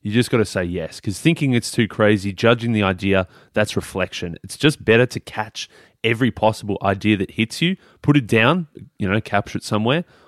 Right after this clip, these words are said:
Way, we're still in the action phase, so we're not judging these ideas yet. Way later is when we're gonna judge it. In fact, the thing that our rational brain thinks is too crazy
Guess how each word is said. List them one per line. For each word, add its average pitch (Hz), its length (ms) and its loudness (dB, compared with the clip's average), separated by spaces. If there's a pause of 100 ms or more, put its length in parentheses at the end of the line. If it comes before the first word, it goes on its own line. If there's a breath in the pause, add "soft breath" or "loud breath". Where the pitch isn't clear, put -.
(100)
Way, 113 300 4
we're 110 100 2
still 156 240 0
in 147 60 0
the 101 100 0
action 98 300 0
phase, 85 360 -6
so 92 140 -2
we're 92 100 -2
not 120 180 0
judging 95 380 -2
these 90 200 -2
ideas 87 340 -4
yet. 90 180 -2
Way 107 280 4
later 107 440 2 (380 soft breath)
is 95 180 -6
when 95 140 -2
we're 92 60 -2
gonna 87 200 -4
judge 87 320 -4
it. - 180 -8
In 95 80 -8
fact, 123 380 2 (280 loud breath)
the 107 60 -4
thing 156 180 -2
that 233 120 -2
our 131 120 4
rational 101 440 -2
brain 131 460 0
thinks - 320 0
is 107 120 2
too 135 240 2
crazy 120 500 2